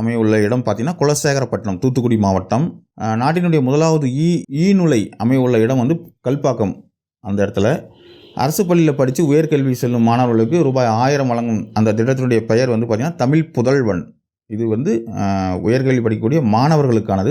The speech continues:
தமிழ் புதல்வன். அ, கடந்த ஆண்டு நடைபெற்ற அந்த தமிழ்நாட்டுல மிக அதிகமான வாக்காளர்களை கொண்ட அந்த தொகுதி பார்த்தீங்கன்னா சோழிங்கநல்லூர். குறைந்த வாக்காளர்களை கொண்ட, அ, தொகுதி பார்த்தீங்கன்னா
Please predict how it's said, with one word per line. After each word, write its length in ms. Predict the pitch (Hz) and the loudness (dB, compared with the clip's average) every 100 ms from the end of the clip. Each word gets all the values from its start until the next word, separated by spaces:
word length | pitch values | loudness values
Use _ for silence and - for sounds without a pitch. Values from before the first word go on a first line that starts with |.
| - | -4
தமிழ் 340 | 127 156 165 | -4 -2 -4
புதல்வன். 600 | - 110 110 98 113 202 - - | -4 0 0 0 -2 -4 -8 -6
அ, 360 | 113 107 101 101 101 | -2 0 0 0 -2
கடந்த 380 | 120 135 135 123 | -2 0 0 0
ஆண்டு 280 | 135 151 135 | 0 0 0
நடைபெற்ற 400 | 120 113 113 120 | 0 0 0 0
அந்த 160 | 113 | -2
தமிழ்நாட்டுல 520 | 104 123 151 151 131 | 0 2 2 2 2
மிக 240 | 113 113 135 | 0 2 0
அதிகமான 640 | 117 139 143 147 147 151 | 0 -2 -2 0 0 -2
வாக்காளர்களை 640 | 123 104 120 127 127 117 113 | -4 -4 -2 -2 -2 -4 -6
கொண்ட 480 | 107 107 98 92 | -4 -2 0 -2
அந்த 200 | 98 107 | -2 -2
தொகுதி 360 | 101 117 131 135 | 0 0 0 0
பார்த்தீங்கன்னா 300 | 113 113 160 - | 0 0 -2 0
சோழிங்கநல்லூர். 760 | 139 139 135 110 101 117 170 - _ _ _ _ _ _ | 2 4 4 2 2 2 0 -6 _ _ _ _ _ _
குறைந்த 340 | - 170 180 | -12 -6 -2
வாக்காளர்களை 540 | 147 131 139 139 131 120 | 0 0 -2 -2 -4 -4
கொண்ட, 560 | 113 110 104 98 92 - | -2 0 0 0 -4 -4
அ, 420 | 98 95 92 92 | -4 -2 -2 -4
தொகுதி 320 | - 117 135 | -2 0 0
பார்த்தீங்கன்னா 400 | 110 107 123 175 | 0 0 0 -4